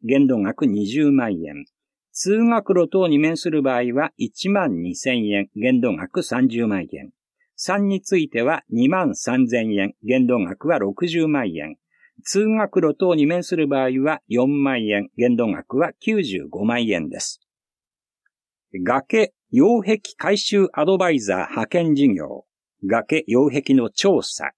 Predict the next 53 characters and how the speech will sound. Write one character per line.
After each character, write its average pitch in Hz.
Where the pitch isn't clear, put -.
現 131
状 123
の 117
問 139
題 156
点 127
や 113
改 185
修 175
等 127
の 180
助 87
言。 78
対 131
象 131
建 123
築 -
物 -
等、 85
高 220
さ -
二 127
メ 240
ー 226
ト 170
ル 135
を 104
超 156
え 156
る 147
崖、 110
擁 117
壁、 -
道 226
路 202
に 156
面 156
す 180
る 156
場 135
合 131
は 147
一 170
点 92
五 95
メ 311
ー 311
ト 143
ル 127
以 104
上 71
で -
す。 -